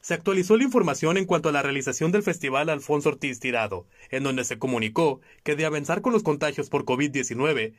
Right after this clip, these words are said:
se harán modificaciones en su organización, como la reducción de los aforos al cincuenta por ciento, la suspensión de las callejonadas, la reprogramación de la Feria de Artesanías y la suspensión de la venta de alcohol en vía pública.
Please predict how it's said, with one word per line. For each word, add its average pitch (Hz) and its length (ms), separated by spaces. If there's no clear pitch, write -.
se - 160
harán 147 180
modificaciones 175 800
en 160 100
su 156 100
organización, 131 720
como 139 200
la 131 80
reducción 127 460
de 139 60
los 127 120
aforos 135 400
al 117 80
cincuenta 117 420
por 110 160
ciento, 165 440
la 151 160
suspensión 156 480
de 220 80
las 180 140
callejonadas, 127 760
la 127 140
reprogramación 127 680
de 135 80
la 120 120
Feria 135 260
de 120 60
Artesanías 131 680
y 143 100
la 143 100
suspensión 151 500
de 226 80
la 147 120
venta 135 240
de 120 80
alcohol 160 300
en 151 120
vía 139 200
pública. 107 520